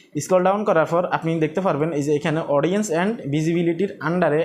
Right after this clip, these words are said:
একটা অপশন পেয়ে যাবেন আপনি, সেটা হচ্ছে তিন নম্বরে, how people find and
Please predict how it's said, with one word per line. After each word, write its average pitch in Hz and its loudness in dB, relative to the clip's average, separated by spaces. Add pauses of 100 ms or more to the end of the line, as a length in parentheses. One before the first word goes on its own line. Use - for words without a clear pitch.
(120)
একটা 147 0
অপশন 170 -4
পেয়ে 170 2
যাবেন 147 0
আপনি, 151 -6
সেটা 156 -2
হচ্ছে 165 -2
তিন 170 -2
নম্বরে, 160 0 (440)
how 170 6 (100)
people 202 2
find 180 2 (120)
and 180 0